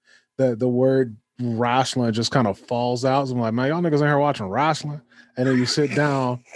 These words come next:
Speaker 1: Yeah, everybody has that older brother,
Speaker 2: Yeah,
Speaker 1: uh,
Speaker 2: yeah.
Speaker 1: who, like, comes in and, like, talks shit about what you watching,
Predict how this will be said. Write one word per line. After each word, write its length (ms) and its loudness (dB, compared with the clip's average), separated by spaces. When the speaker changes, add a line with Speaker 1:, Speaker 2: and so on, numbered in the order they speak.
Speaker 1:
Yeah, 120 2
everybody 280 2
has 240 2
that 180 2
older 300 2
brother, 560 -2
Speaker 2:
Yeah, 60 -4
Speaker 1:
uh, 320 -2
Speaker 2:
yeah. 60 -4
Speaker 1:
who, 180 2
like, 240 0
comes 320 0
in 320 -2
and, 300 -8
like, 180 -6
talks 300 -4
shit 160 -2
about 260 -2
what 180 -6
you 80 0
watching, 560 -2